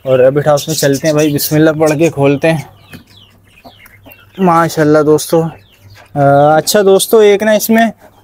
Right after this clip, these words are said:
जो है बैड न्यूज़ समझ लें कि हमारे जो, आपको पता हमारे रैबिट्स ने, एक रैबिट ने छः बच्चे दिए थे और एक ने जो है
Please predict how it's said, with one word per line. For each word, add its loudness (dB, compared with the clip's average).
जो -2
है 2
बैड 0
न्यूज़ -2
समझ 0
लें -2
कि -2
हमारे 2
जो, 0
आपको -2
पता 0
हमारे 0
रैबिट्स -2
ने, -6
एक -2
रैबिट -2
ने -6
छः -2
बच्चे -2
दिए 0
थे 0
और 2
एक -2
ने -2
जो 2
है 0